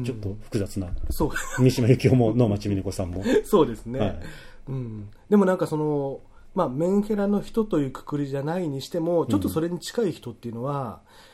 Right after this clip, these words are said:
Speaker 2: やっぱり、若くして、結構、自分はこういう人生を歩んでき、人と違う人生を歩んできて、こんなになったみたいなのを結構言いたがりますよね。
Speaker 1: アイデンティティの補完にそういうことをね、
Speaker 2: うん。
Speaker 1: 使えますよね。
Speaker 2: すごい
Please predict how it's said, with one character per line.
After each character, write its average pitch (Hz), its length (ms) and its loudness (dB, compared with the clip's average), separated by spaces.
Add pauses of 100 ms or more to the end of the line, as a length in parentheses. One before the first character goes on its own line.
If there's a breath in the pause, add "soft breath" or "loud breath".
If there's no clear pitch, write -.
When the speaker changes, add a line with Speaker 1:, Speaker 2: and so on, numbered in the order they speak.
(160 soft breath)
Speaker 2:
や 185 80 -4
っ 190 40 -6
ぱ 233 100 4
り、 120 260 0 (300)
若 240 300 -2
く 131 140 -8
し - 140 -14
て、 147 460 0 (460 soft breath)
結 208 140 -4
構、 139 120 0
自 131 180 -4
分 170 220 -4
は 170 120 -2
こ 170 280 -4
う 170 80 0
い 175 40 -4
う - 20 -8
人 165 220 -4
生 131 200 -6
を 110 160 -8
歩 131 240 -6
ん 123 100 -6
で 104 140 -6
き、 - 240 -20
人 - 220 -6
と 190 100 -2
違 185 320 -4
う 165 80 0
人 175 220 -6
生 135 140 -6
を 113 200 -10 (180)
歩 143 220 -4
ん 131 80 -6
で 117 120 -10
き - 120 -20
て、 185 460 -4 (1120 soft breath)
こ 160 160 -4
ん 151 80 0
な 139 80 -4
に 135 140 -4
な 135 100 -4
っ 139 60 -10
た - 180 -12
み 107 140 -10
た 104 100 -12
い 104 40 -12
な 98 80 -14
の 92 60 -16
を - 80 -20
結 370 260 2
構 143 120 -4
言 127 140 -4
い - 40 -10
た 127 100 -4
が 120 60 -6
り 117 80 -8
ま 117 80 -10
す - 100 -16
よ - 80 -14
ね。 - 40 -18
Speaker 1:
ア 135 100 6
イ 147 40 10
デ 170 100 6
ン 170 60 4
テ - 80 -6
ィ - 20 -16
テ 120 80 0
ィ - 20 2
の 98 60 2
補 110 140 -2
完 113 180 6
に 117 80 4
そ 113 140 2
う - 20 6
い 110 40 4
う 107 40 0
こ 107 100 2
と 101 160 -2
を 87 60 -6
ね、 127 160 0
Speaker 2:
う 185 60 4 (140)
ん。 - 20 -8
Speaker 1:
使 110 180 0
え 107 60 2
ま 101 120 0
す - 120 -8
よ 90 60 -8
ね。 123 160 -2
Speaker 2:
す 208 100 -2
ご 247 120 4
い 110 240 -2